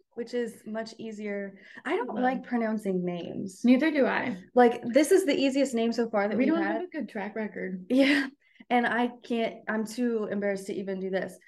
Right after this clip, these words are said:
Speaker 1: This one's really cool. It's got, like, a pretty, um, it's a pretty book. It's a really
Speaker 2: It's
Speaker 1: pretty
Speaker 2: the
Speaker 1: book.
Speaker 2: horizon.
Speaker 1: And if I could describe it in one word, I would describe it as cute.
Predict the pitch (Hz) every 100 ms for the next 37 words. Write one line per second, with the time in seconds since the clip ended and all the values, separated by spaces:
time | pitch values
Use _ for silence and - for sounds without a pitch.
0 | _ 220 302 285 269 262 226 214 202 -
1 | 208 214 214 208 190 202 202 202 196 196
2 | 196 _ 202 196 196 190 196 220 226 269
3 | 339 311 214 190 - - 196 214 208 208
4 | 214 202 196 202 202 196 202 202 214 -
5 | 226 240 233 220 214 202 214 208 208 185
6 | 185 185 190 175 175 175 170 - 190 185
7 | 185 190 180 180 185 170 170 - - -
8 | 175 -